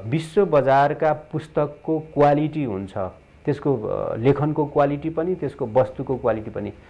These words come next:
त्यस्तो पुस्तक निकाल्दाखेरि हामीले छ आठ महिना, एक वर्ष अघि राम्रै, अ,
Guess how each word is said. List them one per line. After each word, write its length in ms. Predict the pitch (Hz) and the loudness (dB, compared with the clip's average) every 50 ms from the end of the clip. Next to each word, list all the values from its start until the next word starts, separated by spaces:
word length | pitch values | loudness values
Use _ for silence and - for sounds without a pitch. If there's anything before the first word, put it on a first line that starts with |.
| - - - | -12 -4 -2
त्यस्तो 220 | 196 190 196 214 | -2 0 0 -2
पुस्तक 360 | 208 - 190 - - 190 165 165 | -6 -6 -8 -4 -2 -4 -2 -2
निकाल्दाखेरि 460 | 165 143 143 139 135 131 120 117 147 | -2 0 0 0 0 0 -4 -2 -2
हामीले 440 | - 113 110 110 110 123 131 127 - - - - - - | -2 -2 -2 0 0 0 0 0 -2 -8 -20 -20 -14 -4
छ 80 | - 143 | 2 2
आठ 240 | 123 127 131 127 | 4 4 4 2
महिना, 200 | 147 151 147 143 | -2 -4 -4 -4
एक 200 | 135 127 127 123 | -4 -4 -4 -2
वर्ष 220 | 131 135 131 131 - | -2 -2 -2 0 0
अघि 420 | 127 120 117 127 131 131 - - - - - - | 0 0 0 -2 -6 -6 -8 -12 -18 -12 -4 0
राम्रै, 520 | 117 127 135 147 160 175 196 196 196 185 | 2 4 4 4 4 6 6 6 6 4
अ, 60 | 156 | 2